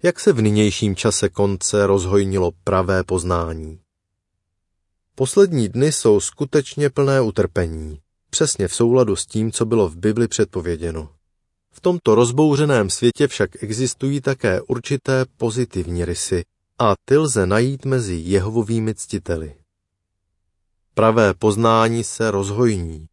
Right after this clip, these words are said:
předpovídá biblická kniha Daniel. Kdy se to mělo stát? Během času konce.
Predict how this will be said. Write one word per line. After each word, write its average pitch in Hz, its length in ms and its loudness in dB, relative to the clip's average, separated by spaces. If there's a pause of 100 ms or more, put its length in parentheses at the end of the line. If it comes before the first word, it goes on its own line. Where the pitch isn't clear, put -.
předpovídá 90 640 -4
biblická 90 580 -2
kniha 95 380 -6
Daniel. 90 520 -6 (960)
Kdy 147 220 -4
se 202 140 0
to 123 140 -2
mělo 95 280 0
stát? 78 500 -6 (1120)
Během 101 400 -2 (100)
času - 380 -4
konce. 107 600 -4